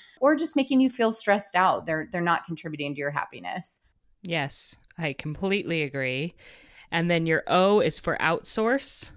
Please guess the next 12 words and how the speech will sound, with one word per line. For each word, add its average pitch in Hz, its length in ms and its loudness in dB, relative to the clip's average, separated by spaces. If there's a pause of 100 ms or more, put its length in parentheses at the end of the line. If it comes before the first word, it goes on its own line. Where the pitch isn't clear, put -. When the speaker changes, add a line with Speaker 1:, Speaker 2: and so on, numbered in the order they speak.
(300)
Speaker 1:
Yes, 233 420 8
and 180 220 2
this 240 160 2
is 381 160 2
my 226 420 4 (220)
favorite. 160 580 2 (160)
I 202 120 2
am 254 120 6
an 285 60 6
outsourcing 190 680 2
queen 202 460 2
now. 147 280 2